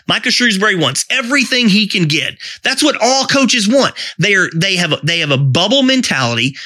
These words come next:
of they're gonna look inside their own little i-, i-, i-, insular world, and they want everything that they can possibly get. Everybody else be damned. And yet,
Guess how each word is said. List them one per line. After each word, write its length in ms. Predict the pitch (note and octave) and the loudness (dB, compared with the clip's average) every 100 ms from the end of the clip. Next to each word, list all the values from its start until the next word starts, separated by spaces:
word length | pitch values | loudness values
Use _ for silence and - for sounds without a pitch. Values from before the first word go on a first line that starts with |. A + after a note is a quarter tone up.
| - - | -10 -4
of 120 | D3 | 0
they're 120 | E3 | 2
gonna 160 | D#3+ C3 | 2 2
look 300 | E3+ A3 C4+ | 0 0 0
inside 420 | B3 - G#3+ F#3 | 0 0 -2 -2
their 180 | D#3+ E3+ | -2 0
own 300 | F#3+ A3 A3+ | 0 2 2
little 320 | A3 G3+ F3+ - - | 2 2 -2 -8 -10
i-, 60 | E3 | -6
i-, 640 | D#3 D3+ D3+ D3+ D3 B2+ - | -4 -4 -2 -2 -2 -4 -4
i-, 220 | C#3 - - | -6 -6 -4
insular 680 | G3+ B3+ - C#4 C#4 C4+ | 0 0 2 2 2 2
world, 480 | B3+ G3+ C3+ B2+ D3+ - - | 4 4 2 0 -2 -6 -6
and 120 | E3 | -2
they 120 | G3+ | 0
want 260 | G3+ F#3+ E3 - - | 2 2 0 -6 -4
everything 720 | B3+ A#3+ D4+ C4+ C4 B3 A3+ | -2 0 0 0 0 2 2
that 160 | G3 | 2
they 100 | F#3+ | -2
can 180 | F3 E3 | -2 -4
possibly 500 | - F3 D3+ D#3+ C#3+ C#3 | -2 -2 -2 0 0 0
get. 340 | D3 - F3 - - - - | 0 0 -4 -10 -16 -16 -6
Everybody 460 | B3 C4 A#3 A3 F#3+ | -2 0 2 2 0
else 180 | F3+ F3 | 0 0
be 200 | E3+ E3 | 0 0
damned. 500 | G3+ C4+ F3 - - - _ - - - - _ _ - | -2 -2 -4 -8 -14 -20 _ -20 -20 -20 -20 _ _ -4
And 180 | G#3+ A3+ | 0 2
yet, 340 | A3+ G#3+ | 0 -4